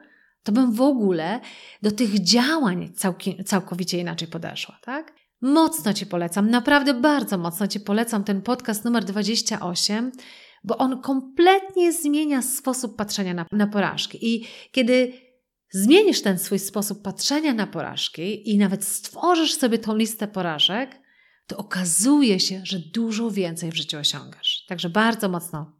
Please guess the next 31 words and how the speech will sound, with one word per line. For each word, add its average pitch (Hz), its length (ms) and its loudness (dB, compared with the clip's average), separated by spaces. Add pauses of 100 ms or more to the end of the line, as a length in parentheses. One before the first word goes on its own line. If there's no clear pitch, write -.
(140)
polecam 160 380 -6
ci - 100 -14
ten 170 140 -10
podcast. - 500 -16 (220)
Także 320 260 4 (340)
to 508 140 0
była 392 200 8
moja 262 560 8
subiektywna 247 920 2
całkowicie 214 720 0
lista 208 280 0
podcastów, 196 720 -4
czyli 214 320 0 (260)
podcast 311 440 4
numer 320 280 2
dziesięć 214 800 0 (120)
o 196 440 0
dwunastu 240 720 4
błędach 233 380 2
kobiet 165 320 -2
w 165 60 -8
zarządzaniu 180 460 -2
własnym 175 280 -4
talentem. 156 840 -6 (100)
To 185 100 -2
był 180 120 -2
pierwszy 196 260 0
podcast, 156 320 -10
który 165 160 -8
ci 160 120 -10
poleciłam. 123 720 -12